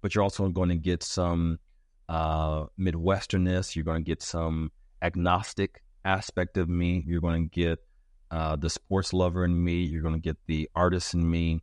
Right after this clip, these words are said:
You're gonna get the person who is very much the anti-American. You're gonna get all sorts of things and have all those things sampled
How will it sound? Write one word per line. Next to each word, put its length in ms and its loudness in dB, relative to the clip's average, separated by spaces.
You're 140 0
gonna 140 0
get 100 -2
the 60 -10
person 340 -2
who 200 0
is 140 0
very 180 0
much 280 -2
the 140 0
anti-American. 720 -2
You're 100 0
gonna 80 0
get 100 2
all 140 2
sorts 280 -2
of 80 -8
things 360 -2
and 140 2
have 200 0
all 220 2
those 260 0
things 300 0
sampled 640 -4